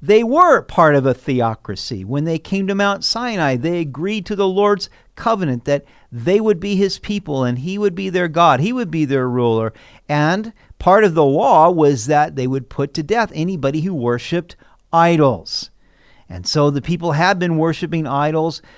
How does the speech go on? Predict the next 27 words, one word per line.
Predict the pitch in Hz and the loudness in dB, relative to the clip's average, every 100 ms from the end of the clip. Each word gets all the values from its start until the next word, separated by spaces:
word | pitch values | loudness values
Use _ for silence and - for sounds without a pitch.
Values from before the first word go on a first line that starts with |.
| _ _ | _ _
Uh, | 110 101 | -12 -10
King | - 175 160 | -2 0 2
Asa | 170 165 165 | 0 0 -4
didn't | 139 185 131 | -4 -6 -4
put | 180 - | -4 -2
them | 131 120 | -4 -4
to | |
death, | 104 240 233 - | 0 0 0 -2
but | 151 | -2
he | |
said, | - 180 143 | 2 2 4
"Look, | 208 160 - - | 2 2 -2 -6
if | 131 - | -4 -2
you | 135 | -2
don't | 117 175 240 - | 2 2 2 -4
seek | - - 220 - | -8 -6 -6 -2
the | 170 | 0
Lord, | 262 494 180 120 | 4 4 4 0
you | 123 | 0
will | 120 | 2
be | 110 110 | 0 -4
put | - 110 - | -4 -6 -6
to | 104 | -8
death." | 107 135 202 - - - _ _ _ - - _ _ _ | -6 -8 -8 -16 -20 -20 _ _ _ -20 -20 _ _ _
So | 196 190 | 2 6
they | 208 | 4
took | 190 277 320 | 4 0 0